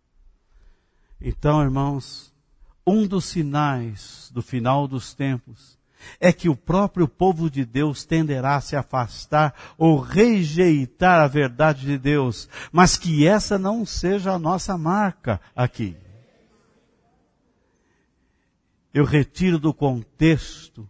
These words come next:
o texto de Paulo, a fim de aplicá-lo como um princípio e uma verdade para crermos.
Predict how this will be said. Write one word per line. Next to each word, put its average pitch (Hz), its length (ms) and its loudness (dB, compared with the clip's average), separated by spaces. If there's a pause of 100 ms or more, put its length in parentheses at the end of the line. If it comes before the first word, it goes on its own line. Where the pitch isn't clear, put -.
(120)
o 185 140 6
texto - 840 2
de 147 140 0
Paulo, 165 640 -4 (500)
a 135 140 2
fim 185 300 -2
de 160 100 0
aplicá-lo 151 920 -2
como 147 280 -2
um 143 80 0
princípio 160 960 -4 (180)
e 151 80 2
uma 156 220 2
verdade 139 640 -2
para 151 300 -2
crermos. 131 840 -8